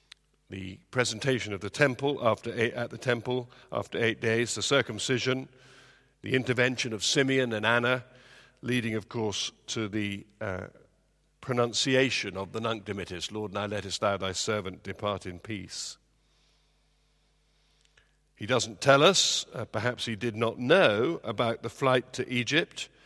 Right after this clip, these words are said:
He doesn't tell us about the massacre of the innocents. Perhaps those things both happened some time later. No doubt after such a traumatic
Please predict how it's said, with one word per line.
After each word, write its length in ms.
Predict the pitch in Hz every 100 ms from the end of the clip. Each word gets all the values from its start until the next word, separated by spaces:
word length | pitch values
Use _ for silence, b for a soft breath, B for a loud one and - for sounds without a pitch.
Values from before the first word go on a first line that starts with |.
| b b b _
He 100 | 110
doesn't 320 | 104 113 107
tell 180 | - 123
us 140 | 120
about 220 | 117 113 -
the 80 |
massacre 520 | 107 120 120 110 - 104
of 80 |
the 120 | 92 120
innocents. 760 | 143 - 160 175 - - - - b b b b b b b -
Perhaps 340 | 104 - -
those 320 | 123 123 117
things 380 | - 131 123 113
both 300 | - 135 127
happened 360 | 139 135 127 120
some 240 | 139 127
time 260 | 143 139 135
later. 320 | 165 156 110
No 200 | 107 120
doubt 380 | 131 123 117 -
after 340 | 127 117 -
such 300 | 113 131 120
a 140 | 120 107
traumatic 720 | - 120 131 127 117 107 -